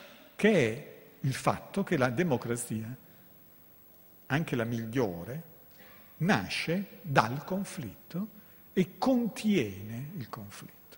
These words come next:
Ah, ecco. Cioè la democrazia non è pensabile senza il nemico reale. Il nemico reale, nemico,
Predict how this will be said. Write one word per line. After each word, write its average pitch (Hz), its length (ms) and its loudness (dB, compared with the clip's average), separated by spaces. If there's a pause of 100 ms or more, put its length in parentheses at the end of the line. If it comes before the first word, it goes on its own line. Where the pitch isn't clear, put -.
(140)
Ah, 160 140 2
ecco. - 280 -6 (500)
Cioè 147 160 6
la 117 60 2
democrazia 175 540 2 (520)
non 156 340 4
è 202 80 6
pensabile 190 880 0
senza 135 640 4
il 165 100 0
nemico 156 840 -4
reale. 101 580 -2 (2250)
Il 156 100 4
nemico 170 460 10
reale, 113 580 2
nemico, 113 640 0